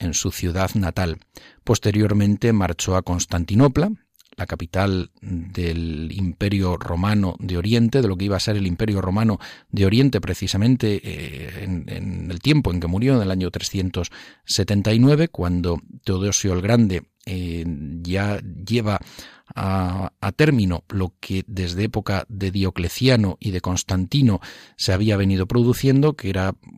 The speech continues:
una, mm, práctica, eh, un práctico reparto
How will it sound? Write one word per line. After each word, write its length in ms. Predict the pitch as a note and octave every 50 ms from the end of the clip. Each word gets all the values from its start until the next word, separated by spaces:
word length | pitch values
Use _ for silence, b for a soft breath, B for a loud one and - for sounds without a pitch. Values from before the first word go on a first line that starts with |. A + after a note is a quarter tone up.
| - -
una, 260 | G2+ G2+ G2+ G2 F#2+
mm, 460 | - - F2 F#2+ F2+ D#2+ E2 D#2 - _ _
práctica, 540 | - B2 B2+ - - - G#2 - - G#2 G#2 - - _ _ _ _
eh, 300 | - A#2 G2 F#2+ F#2+ F#2
un 600 | F2 F2+ F2 F2 - F#2 F#2 - G2 G#2 G#2 G2+ G2+
práctico 380 | C3 C3+ C3 - A#2+ - G2
reparto 540 | F#2+ F#2 F#2 - - C3 C3 A#2 - - A2